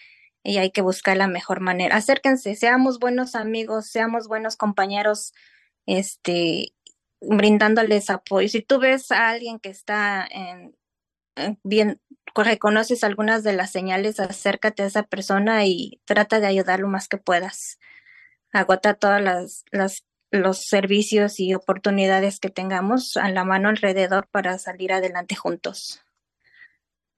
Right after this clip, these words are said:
Gracias por estos, este, espacios y para que lleguemos a muchas personas. Estamos en un momento de aprendizaje en el cual, este,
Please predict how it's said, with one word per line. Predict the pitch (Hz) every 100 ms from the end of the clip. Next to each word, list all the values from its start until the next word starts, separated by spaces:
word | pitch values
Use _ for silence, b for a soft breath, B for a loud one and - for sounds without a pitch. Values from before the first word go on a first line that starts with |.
| _ _ -
Gracias | 202 190 190 - 190 190
por | 190 190
estos, | 190 - 196 185 -
este, | 185 190 - 185
espacios | 196 - 226 254 262 285 277 - -
y | 220
para | 214 196 190
que | - 185 175 175 190 B B B B - -
lleguemos | 214 214 220 233 220
a |
muchas | 208 208 220
personas. | - 196 196 196 196 - - B B
Estamos | - 233 240 226
en | 214
un | 220
momento | 220 208 208 226
de | 214
aprendizaje | - 202 190 196 220 233 - 208 220 _ _ _ _ _ -
en | 196 202
el | 202
cual, | 202 202 202 202
este, | 202 - - 180 175 170